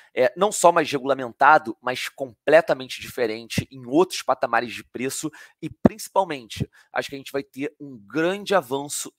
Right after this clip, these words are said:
na adoção em geral, tá? Então era esse principalmente o, o pensamento que eu queria passar nesse vídeo. É, a gente pode calcular aqui, por exemplo, três vírgula seis trilhões seria,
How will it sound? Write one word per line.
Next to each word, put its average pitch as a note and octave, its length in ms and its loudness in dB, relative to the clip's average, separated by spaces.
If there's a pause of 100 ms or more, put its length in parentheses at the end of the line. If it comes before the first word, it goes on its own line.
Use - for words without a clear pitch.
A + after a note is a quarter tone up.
(100)
na C3+ 260 2
adoção C3 920 2
em A#2+ 160 -20
geral, G#2+ 540 2 (240)
tá? F#2+ 140 -6 (400)
Então F3 180 4
era F3 180 8 (200)
esse G3+ 340 0
principalmente D3+ 840 -8
o, C3 380 -6
o A#2+ 220 -10 (100)
pensamento E3+ 580 -2
que - 60 -12
eu D3 60 -10
queria B2+ 180 -8
passar A#2 240 -8
nesse G#2 240 -14
vídeo. B2 400 -14 (680)
É, C3+ 460 4
a E3 60 2
gente F#3 200 -6
pode G#3+ 240 0
calcular F3+ 520 2
aqui, E3 200 -4
por D#3 160 -6
exemplo, A#2+ 540 -8 (720)
três F3+ 240 -2
vírgula D#3 260 -4
seis C#3+ 200 -10
trilhões C3+ 440 -8
seria, B2+ 400 -2